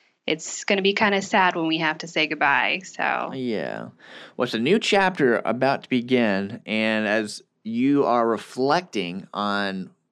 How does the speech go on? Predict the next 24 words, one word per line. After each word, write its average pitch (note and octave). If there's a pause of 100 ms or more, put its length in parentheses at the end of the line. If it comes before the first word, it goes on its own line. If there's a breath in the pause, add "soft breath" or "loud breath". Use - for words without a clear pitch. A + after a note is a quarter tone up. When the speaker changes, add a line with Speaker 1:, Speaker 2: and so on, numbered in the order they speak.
(120)
Speaker 2:
your G2+
time, B2
I'm -
curious, F3+
take -
me F3+
back. D#3 (560 loud breath)
What G#3
were C4+
you B3+
doing A3
before G#3
N F#3+
S E3
S? -
How E3
did G#3+
you G3
get F3+
involved C#3
with B2
all F2
this? - (400)
Speaker 1:
Yeah. G3